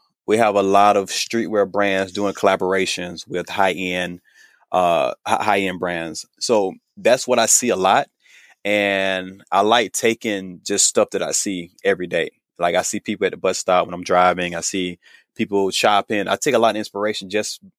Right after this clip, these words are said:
by just people. A lot of people might even not know how stylish they are or how dope a, a piece is in their outfit. I kinda pull from just all of that stuff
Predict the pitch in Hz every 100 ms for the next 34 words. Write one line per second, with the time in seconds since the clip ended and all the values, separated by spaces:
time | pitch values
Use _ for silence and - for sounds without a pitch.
0 | _ _ 95 95 85 - 101 - - 147
1 | - - _ 95 117 131 135 110 101 117
2 | 117 98 95 113 104 98 98 104 98 -
3 | - - - 120 110 - 120 110 98 92
4 | 95 107 92 87 98 92 92 104 95 90
5 | 107 110 95 95 90 90 - 87 - 143
6 | 139 - - _ _ _ _ _ 107 104
7 | 98 95 - 95 - 123 - - 92 -
8 | _ - - - 104 123 104 - - 120
9 | 110 - 95 85 85 98 - - 107 104
10 | 87 98 82 - 85 85